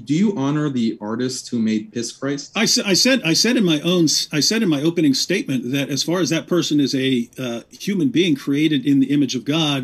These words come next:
Speaker 2: that person is worthy of a certain level of love and respect, but that we do not have to, uh, we do not have to, uh, love what they do or honor what they do. We can, we can condemn what they do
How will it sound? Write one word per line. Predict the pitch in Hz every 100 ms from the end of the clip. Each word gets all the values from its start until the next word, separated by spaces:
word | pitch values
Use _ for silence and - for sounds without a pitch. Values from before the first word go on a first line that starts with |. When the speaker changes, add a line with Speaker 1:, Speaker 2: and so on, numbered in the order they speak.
| 123
Speaker 2:
that | 135 127
person | 151 135 139
is | 123 120
worthy | 135 151 135 135 123
of | 131 127
a | 123
certain | - 156 135
level | 123 139 143 151 123 - - -
of | 127 120
love | 147 143
and | 131
respect, | 123 - 160 151
but | - 151
that | 135
we | 143 120
do | 180
not | 175 139
have | - 135 131
to, | 143 117 113 - - -
uh, | 135 131
we | 147
do | 147 214
not | 165 127
have | 160 139
to, | 160 143 139 117
uh, | 131 127
love | 127 147 127
what | 135
they | 127 110
do | 143 165 160
or | 131
honor | 139 143 127
what | 127 127
they | 113
do. | 107 151 151
We | 185
can, | 202 147
we | 202
can | 180
condemn | 165 147 160 226
what | 175 -
they | 131
do | - 208 127